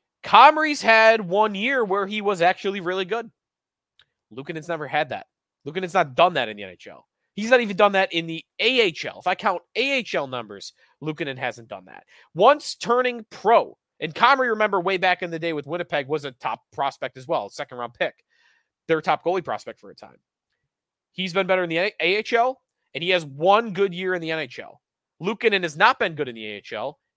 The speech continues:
and does not have one good year in the N H L. All right. So maybe Comrie?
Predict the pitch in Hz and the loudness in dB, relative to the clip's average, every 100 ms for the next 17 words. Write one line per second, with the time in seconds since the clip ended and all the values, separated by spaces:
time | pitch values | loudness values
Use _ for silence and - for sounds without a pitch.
0 | _ 170 185 180 175 147 175 254 175 123 | _ 0 2 2 0 4 4 6 2 -2
1 | 123 127 120 117 113 101 95 95 90 - | -6 -10 -10 -14 -14 -16 -16 -20 -20 -20
2 | 76 - _ _ _ _ _ _ _ _ | -20 -20 _ _ _ _ _ _ _ _
3 | _ _ 143 240 240 254 _ _ _ _ | _ _ 4 6 6 4 _ _ _ _
4 | _ _ _ _ _ _ _ - 123 120 | _ _ _ _ _ _ _ -20 -16 -8
5 | 180 240 247 180 220 285 339 | -6 -6 -4 2 2 2 -2